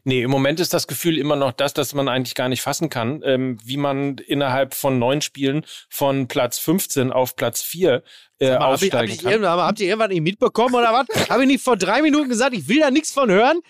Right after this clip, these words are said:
Speaker 2: Jetzt sitze ich doch wieder hier, hör mir das Geseier an. Sag mal. Ne? Aber wenn Kevin Großkreuz zu Wacker Oberkastrop wechselt, das interessiert natürlich keinen. Das ist egal.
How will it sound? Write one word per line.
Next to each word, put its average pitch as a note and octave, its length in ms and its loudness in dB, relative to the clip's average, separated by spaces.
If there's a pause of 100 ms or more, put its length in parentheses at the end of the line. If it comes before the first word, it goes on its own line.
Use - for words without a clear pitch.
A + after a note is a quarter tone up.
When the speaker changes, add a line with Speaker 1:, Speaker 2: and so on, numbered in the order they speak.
(140)
Speaker 2:
Jetzt G3 160 2
sitze D4 220 0
ich G#3 60 -4
doch D#4 280 2
wieder E4 180 2
hier, B3 160 4
hör A#3 80 2
mir - 120 4
das A#3 140 0
Geseier F#3+ 600 2
an. E3 260 -4 (400)
Sag - 300 -4
mal. C3+ 280 -2 (760)
Ne? F#3 180 2 (120)
Aber G#3 280 2 (120)
wenn G3 280 2 (140)
Kevin A3 300 2
Großkreuz G3+ 680 2
zu E3 160 0
Wacker B3 260 0
Oberkastrop G#3+ 680 0
wechselt, D#3+ 380 -2 (240)
das D#3+ 120 2
interessiert D4 480 0
natürlich G#3+ 460 0
keinen. A2+ 340 -2 (240)
Das G3+ 200 4
ist D#4 160 4
egal. D3 500 2